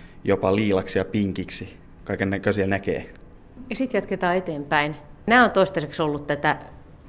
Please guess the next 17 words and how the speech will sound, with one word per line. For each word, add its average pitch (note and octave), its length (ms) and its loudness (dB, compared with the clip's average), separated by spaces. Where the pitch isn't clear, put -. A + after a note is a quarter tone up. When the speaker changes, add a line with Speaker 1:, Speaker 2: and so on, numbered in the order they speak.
Speaker 2:
kotieläinpuolta, C#3 1120 2
mut E3 180 -6
sit C4 200 -2
täältä F#3 220 2
on F3 60 4
löytynyt E3+ 340 2
muitakin C3+ 600 -2
luita. C3 320 -4
Speaker 1:
Kyllä A#2+ 280 2
jonkun D3 280 0
verran A#2+ 260 2
löytyy, A2+ 540 0
löytyy B2 380 4
riistaa A2+ 640 0
ja G2 220 -6
tällaista G#2 340 -4
villieläintä G2 680 2